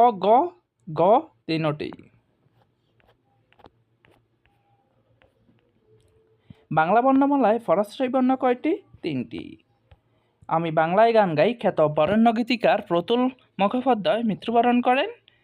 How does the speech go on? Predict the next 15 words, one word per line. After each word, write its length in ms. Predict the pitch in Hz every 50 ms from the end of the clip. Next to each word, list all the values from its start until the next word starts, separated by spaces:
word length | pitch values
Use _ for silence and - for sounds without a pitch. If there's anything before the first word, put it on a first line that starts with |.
| _ _ _ _ _ -
পনেরোই 320 | - 156 165 175 214 233
ফেব্রুয়ারি 440 | 233 247 240 214 247 254 262 294 320 381
দুই 160 | 370 214 202 196
হাজার 240 | 165 147 151 143 147
পঁচিশ। 440 | 151 151 151 151 - 76 71 - - - - _ - - - _ _
ফুলের 280 | - 165 208 240 269 269
গন্ধে 280 | 254 277 269 269 277 277
মৌমাছি 440 | 254 214 175 160 180 190 - - 196 156
আসে, 220 | 131 135 - - 151
বাকি 320 | 151 139 139 135 - 147 151
ফুলের 440 | - 147 151 170 202 208 196 233 - - _ _ _ _ _ _ _ -
কোন 160 | - 190 220 214
কারক? 300 | 269 254 254 262 320 - - _ _ _ _ _ _ _ -
সম্বন্ধ 480 | - - 165 160 156 147 139 139 135 160 147 139
কারক। 300 | 104 95 - - -